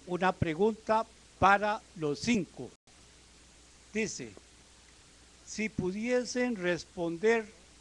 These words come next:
los cinco candidatos, mucho mejor." Ave María,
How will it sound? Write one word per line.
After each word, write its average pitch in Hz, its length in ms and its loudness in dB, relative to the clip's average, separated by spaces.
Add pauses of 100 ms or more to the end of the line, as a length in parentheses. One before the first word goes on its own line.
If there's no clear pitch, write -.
(380)
los 151 240 0
cinco 208 380 -2
candidatos, 180 1040 -2
mucho 180 320 -2
mejor." 147 360 -4 (760)
Ave 175 100 -14
María, 123 380 -18